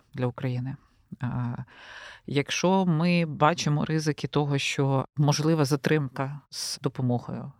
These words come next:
в силу політичних різних, е, рухів в Європі і в Сполучених Штатах,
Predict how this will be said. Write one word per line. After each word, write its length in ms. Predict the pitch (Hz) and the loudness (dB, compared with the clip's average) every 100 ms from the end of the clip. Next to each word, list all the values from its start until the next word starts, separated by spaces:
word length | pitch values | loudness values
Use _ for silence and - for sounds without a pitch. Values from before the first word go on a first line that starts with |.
| - | -18
в 140 | - | -10
силу 460 | - 135 127 120 120 | -4 -2 -2 -4 -2
політичних 600 | 143 131 131 - - - | -2 -2 -4 -6 -6 -6
різних, 500 | 127 123 123 123 - | -6 -6 -6 -8 -8
е, 240 | 127 123 131 | -4 -2 -2
рухів 340 | 131 - 120 | -4 -6 -8
в 40 | 123 | -6
Європі 580 | 131 139 160 - 120 - | -2 0 0 -2 -6 -4
і 160 | 131 | -6
в 40 | 123 | -6
Сполучених 520 | - 110 - 120 - | -4 -4 -4 -8 -8
Штатах, 480 | - - - - | -6 -8 -8 -20